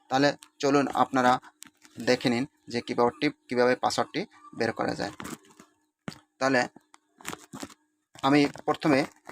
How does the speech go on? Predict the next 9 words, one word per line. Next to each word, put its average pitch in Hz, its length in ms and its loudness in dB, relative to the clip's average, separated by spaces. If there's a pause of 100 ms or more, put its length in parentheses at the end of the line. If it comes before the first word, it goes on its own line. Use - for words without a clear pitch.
(260)
স্ক্রিনে 143 400 2 (200)
চলে 127 280 4
গেলাম। 123 260 4 (580)
স্ক্রিনে 131 440 0 (1080)
গিয়ে 123 280 2 (520)
আমি 123 220 2
দেখব 123 380 2
যে 113 240 -2 (600)
সেটিং 175 640 0